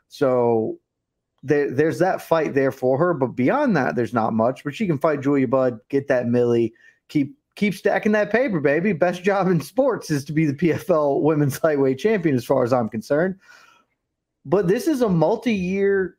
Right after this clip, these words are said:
deal, uh, apparently. Uh, and, and correct me if I'm wrong, but that is, that, that's what I, uh, what I'm seeing from M M A fighting dot com,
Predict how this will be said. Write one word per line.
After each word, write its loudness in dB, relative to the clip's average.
deal, -2
uh, 0
apparently. -2
Uh, -2
and, -4
and -4
correct -2
me 2
if -2
I'm 0
wrong, 0
but -2
that 0
is, -2
that, -2
that's -2
what 2
I, 2
uh, 2
what 0
I'm 0
seeing 0
from -2
M 2
M 2
A 2
fighting -2
dot 0
com, -4